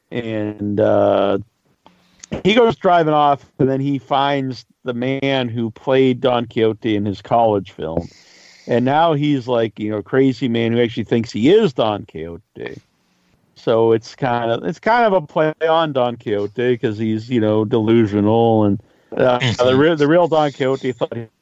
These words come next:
Speaker 1: was, you know, a knight, and now this is, you know, uh, a guy who thinks he's Don Quixote.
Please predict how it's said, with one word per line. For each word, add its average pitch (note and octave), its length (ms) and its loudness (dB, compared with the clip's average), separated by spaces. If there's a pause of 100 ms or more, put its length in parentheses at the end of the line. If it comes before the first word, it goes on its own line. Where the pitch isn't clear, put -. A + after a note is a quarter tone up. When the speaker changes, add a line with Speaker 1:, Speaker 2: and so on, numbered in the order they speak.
(160)
Speaker 1:
was, A2 340 -4
you A2+ 100 -4
know, G#2+ 160 -4
a - 20 -4
knight, A2 600 -2 (500)
and G#2+ 160 0
now G#2+ 220 2
this A2 220 -2
is, G2+ 340 -8
you G#2+ 100 -2
know, G2+ 240 2
uh, G2+ 500 2
a G#2+ 60 0
guy A#2 260 2
who A2+ 60 0
thinks A2+ 280 -4
he's G#2+ 200 -6
Don G#2+ 280 -2
Quixote. F#2+ 840 -2